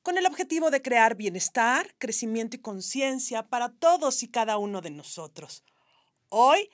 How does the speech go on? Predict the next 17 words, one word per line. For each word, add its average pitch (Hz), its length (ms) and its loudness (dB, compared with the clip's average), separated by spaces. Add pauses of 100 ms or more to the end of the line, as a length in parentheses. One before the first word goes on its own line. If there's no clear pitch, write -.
(420)
treinta 220 540 -2
de 254 100 0
diciembre, 185 720 -8
se 208 380 -2
nos 190 340 -8
está 233 480 -2
acabando 233 920 -4 (180)
el 196 140 -14
veinte 185 300 -10
veinte. 131 420 -20 (680)
Traigo 320 260 0
para 247 160 4
ustedes 277 800 2 (400)
un 254 440 -6
T 277 140 -6
V 214 120 -2
podcast 262 840 -2